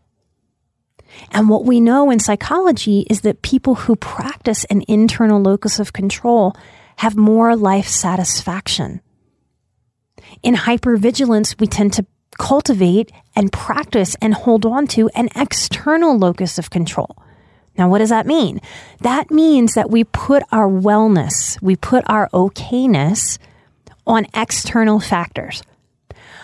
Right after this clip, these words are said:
I'll feel better about life when I make a certain salary, external. I'll feel better about myself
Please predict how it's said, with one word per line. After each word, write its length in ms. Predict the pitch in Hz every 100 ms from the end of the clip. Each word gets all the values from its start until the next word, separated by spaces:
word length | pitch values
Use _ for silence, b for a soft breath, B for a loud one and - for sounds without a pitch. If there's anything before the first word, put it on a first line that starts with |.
| B
I'll 260 | 208 214 233
feel 280 | - 269 240
better 320 | 196 202 214
about 380 | 196 185 185 190
life 480 | 185 175 175 - - B B B
when 720 | 175 175 202 202 202 202 202
I 120 | 190 180
make 240 | 180 175
a 40 |
certain 380 | 170 185 180 180
salary, 560 | - 165 147 147 143 - _ _ _ -
external. 580 | 185 - - 180 160 151 - _ _ _ _ _ _ - B B B B
I'll 260 | 226 226 247
feel 280 | - 269 220
better 320 | 220 233 233
about 300 | 214 208 208
myself 1080 | 202 196 - 202 180 185 180 - - -